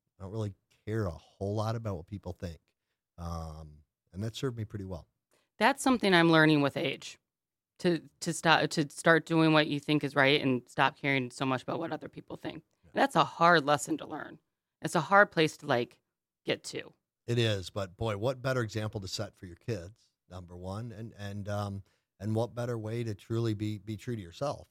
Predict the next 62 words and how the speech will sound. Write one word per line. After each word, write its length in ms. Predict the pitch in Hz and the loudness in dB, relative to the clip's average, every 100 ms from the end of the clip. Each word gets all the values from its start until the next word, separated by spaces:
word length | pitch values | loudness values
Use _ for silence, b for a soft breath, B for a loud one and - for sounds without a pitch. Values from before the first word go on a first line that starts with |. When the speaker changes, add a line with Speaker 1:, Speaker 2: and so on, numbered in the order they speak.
| - | -12
Speaker 1:
I 40 | |
mean, 160 | 165 92 | -8 -8
Speaker 2:
Mm-hmm. 200 | 95 98 | -8 -12
Speaker 1:
if 120 | - | -6
we, 120 | 107 | -4
if 160 | 98 107 - | -4 -6 -4
we're, 180 | 110 95 b b | -4 -4 b b
if 160 | 110 - | -12 -4
we're, 300 | 127 151 127 - | -2 -2 -4 -12
if 200 | 104 - | -12 -8
we're 80 | 131 | -4
not 300 | 123 123 107 | -4 -6 -10
behaving 540 | 92 107 113 107 104 | -10 -8 -6 -6 -6
or 200 | 95 90 | -8 -10
doing 340 | 82 104 107 95 | -12 -8 -6 -8
exactly 420 | 85 95 - 104 | -8 -10 -8 -12
what 180 | 98 73 | -12 -14
we 160 | 98 | -20
feel 260 | 104 113 101 | -10 -8 -8
we 100 | 98 | -10
wanna 260 | 92 98 87 | -12 -14 -14
do 260 | 80 113 | -8 -8
in 100 | 98 | -6
a, 60 | 85 78 | -10 -14
in 80 | 87 | -14
a 60 | |
moment, 420 | 87 98 123 87 78 _ _ _ | -10 -6 -6 -6 -12 _ _ _
then 180 | 95 87 | -16 -8
what 160 | 104 110 | -8 -6
the 80 | |
hell 140 | 113 110 | -6 -6
are 40 | |
we 120 | 87 80 | -6 -12
here 220 | 90 135 | -14 -14
for? 240 | _ 57 _ _ 151 | _ -20 _ _ -12
Speaker 2:
Mm-hmm. 420 | 147 - _ 87 | -12 -12 _ -16
Speaker 1:
Um, 300 | 80 80 80 78 78 _ - | -14 -14 -18 -20 _ _ -12
'cause, 280 | 98 90 - | -12 -12 -12
uh, 260 | 87 80 69 | -10 -12 -14
as 180 | 87 87 | -16 -10
you 120 | 101 | -6
and 80 | 98 | -4
I 100 | 98 | -4
know, 380 | 110 127 90 95 | -4 -4 -8 -12
and 160 | 85 | -12
as 160 | 87 87 | -14 -12
we 160 | 90 | -6
all 220 | 90 120 135 | -4 -4 -4
know, 340 | 73 85 113 | -10 -12 -12
is, 240 | 92 87 90 | -12 -16 -14
um, 340 | 87 85 85 87 _ | -14 -14 -18 -20 _
none 120 | 95 131 | -14 -12
of 80 | |
us 160 | 170 - | -10 -12
are 40 | |
promised 420 | 113 120 117 107 - | -10 -8 -8 -10 -14
tomorrow, 420 | 90 101 82 73 | -12 -10 -10 -14
and 80 | 76 | -20
we 80 | |
see 200 | 90 - | -14 -8
that 160 | 113 98 | -6 -4
all. 380 | 90 101 107 | -4 -4 -4